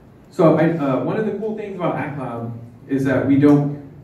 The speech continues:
really encourage group work, and we don't like group work 'cause group work usually, uh, means that somebody's gonna end up doing all the work and somebody else is gonna, like, pay 'em to do all the work or just be lazy and not help out or something like that.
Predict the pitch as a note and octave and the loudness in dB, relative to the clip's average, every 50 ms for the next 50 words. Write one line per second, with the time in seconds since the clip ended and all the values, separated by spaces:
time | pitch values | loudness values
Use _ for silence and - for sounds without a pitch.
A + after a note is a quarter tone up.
0 | - - - C3+ C3+ C3+ B2+ B2+ A#2+ A#2 A#2+ B2 B2 A#2+ B2 A#2 A#2 - - B2 | -20 -10 -4 -2 0 2 2 0 0 -4 -6 -6 -4 -4 -2 -4 -4 -6 -6 -4
1 | B2 B2 B2 A#2+ C3+ C#3+ C#3+ C#3 C#3 B2 A#2+ A#2 A#2 A#2+ A#2+ A#2+ A#2+ B2 - B2+ | -4 -2 -2 0 0 0 0 -2 -4 -4 -2 -2 -2 -2 -2 -2 -2 -2 -2 0
2 | B2+ C3 B2+ B2+ B2 B2 A#2+ A#2+ B2 B2 B2 A#2+ A#2 A#2+ B2+ A#2 A2 A#2+ A#2+ A#2+ | 2 2 2 2 2 -2 -2 -4 -4 -4 -6 -6 -4 -2 -2 0 0 2 2 0
3 | A#2+ A#2+ A#2+ - - - - - - - - D#3+ E3+ F#3 F#3 F3+ F3 E3+ E3 D#3 | 0 0 -4 -6 -10 -12 -16 -20 -20 -20 -8 -4 -2 0 0 0 2 2 4 4
4 | D3 C3 B2 B2 B2 A#2+ A#2+ A#2+ A#2 A#2 A#2 - - C3+ C#3 C#3+ C#3 C3+ C3+ B2+ | 4 4 4 0 0 0 0 -2 -2 -4 -4 -4 -2 0 0 2 2 2 4 2
5 | C3 D3 - D3 C#3 C3 B2+ B2 B2+ C3 B2+ A#2+ A#2 B2+ B2+ A#2+ A#2+ C3 B2 A#2+ | 2 2 0 0 2 2 2 0 0 -2 -2 -2 0 0 0 0 0 0 0 0
6 | A#2+ A#2 A2+ A2+ A2+ A2+ A2+ A2+ A2+ A2+ A2+ A2+ A2+ A2+ A2+ A2+ - - - B2+ | -2 -2 -2 -2 -2 0 0 2 2 2 0 0 -2 -4 -4 -6 -8 -10 -10 -8
7 | B2 A#2+ A#2 A2+ A2+ A2+ A2+ A2+ A2+ A2+ A2+ A2+ A2+ A2 G#2+ A2+ A#2 A#2 A#2 A#2 | -6 -2 -2 0 -2 -2 -2 -6 -4 -4 -4 -2 -4 -4 -4 -6 -4 -4 -4 -4
8 | A2+ A2+ A#2 A2+ A2+ A2 A2 A2 G#2+ A2 A2+ A#2 A#2 A#2 A2+ A2 G#2+ G#2+ A2 A2+ | -4 -4 -4 -2 -2 -2 -2 -2 -4 -2 -2 -2 -2 -4 -4 -6 -8 -8 -10 -12
9 | A2+ A#2+ A#2+ A#2 A2+ A2+ A2+ A2 A2 A2 A2+ A2 A2 A2 A2 - - - - - | -12 -12 -10 -8 -4 -2 0 0 0 -2 -2 -4 -4 -4 -6 -8 -10 -18 -20 -20
10 | - - - - - - B2 A2+ A2 A2+ A2+ A2+ A2 G#2+ A2 A2 A2 A2 A2+ A2 | -20 -20 -20 -20 -16 -12 -10 -8 -8 -6 -4 -4 -4 -2 -2 -2 -2 0 0 0
11 | A2 A2 - A2+ A2 G#2+ G#2+ G#2+ G#2+ A2 A2 A2 A2 A2 G#2+ G#2+ G#2 G#2 G#2+ | -2 -2 -4 -8 -10 -10 -10 -10 -10 -8 -8 -8 -8 -6 -6 -6 -6 -8 -10